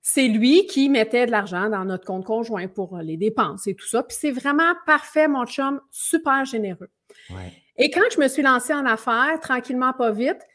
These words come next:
Speaker 1: il y avait encore, on avait encore de l'argent commun où il m'aidait et tout ça. Puis des fois, il me disait, « Ben là, euh, on va, on va arrêter de mettre de l'argent dans le compte parce que là, tu fais un peu d'argent. » Puis j'étais là, « Non, non, non, non, non,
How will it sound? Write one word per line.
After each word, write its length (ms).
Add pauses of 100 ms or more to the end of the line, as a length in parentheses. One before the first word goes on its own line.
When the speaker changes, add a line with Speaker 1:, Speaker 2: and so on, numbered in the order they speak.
(340)
Speaker 1:
il 60
y 20
avait 180
encore, 540
on 100
avait 160
encore 320
de 60
l'argent 320
commun 400
où 100
il 120
m'aidait 400
et 40
tout 100
ça. 320
Puis 120
des 140
fois, 120
il 60
me 60
disait, « 160
Ben 140
là, 100 (260)
euh, 20 (400)
on 60
va, 120 (120)
on 40
va 220
arrêter 300
de 40
mettre 140
de 60
l'argent 200
dans 140
le 80
compte 220 (120)
parce 160
que 120
là, 180
tu 100
fais 100
un 40
peu 140
d'argent. » 340
Puis 120
j'étais 100
là, « 100
Non, 60
non, 160
non, 280
non, 80
non, 40